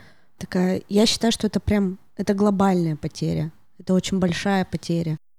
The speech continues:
Вот там моя, например, потеря, да, моё расставание, оно может в сравнении с, там, с Наташиной ситуацией показаться не такое глобальное, но для каждого оно своё, да, и каждый переживает это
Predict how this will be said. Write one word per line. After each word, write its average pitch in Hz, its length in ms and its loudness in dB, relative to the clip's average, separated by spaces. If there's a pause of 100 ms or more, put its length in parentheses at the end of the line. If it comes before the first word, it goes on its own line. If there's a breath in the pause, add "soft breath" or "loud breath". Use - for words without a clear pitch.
(160)
Вот 180 140 -4
там 190 140 4
моя, 226 560 4
например, 208 500 0
потеря, 202 580 0
да, 190 200 0
моё 202 400 2
расставание, 220 840 0 (320 loud breath)
оно 185 340 2
может 202 300 2 (320)
в 190 120 -10
сравнении 202 480 2
с, - 80 -6
там, 175 260 -2
с - 100 -6
Наташиной 202 480 0
ситуацией - 480 -2
показаться 196 540 -2
не 190 100 2
такое 196 460 -2
глобальное, 156 580 0
но 165 140 -4
для 180 160 0
каждого 226 480 4
оно 208 180 2
своё, 208 580 2
да, 180 280 0
и 208 100 2
каждый 214 580 2
переживает 202 840 2
это 175 360 0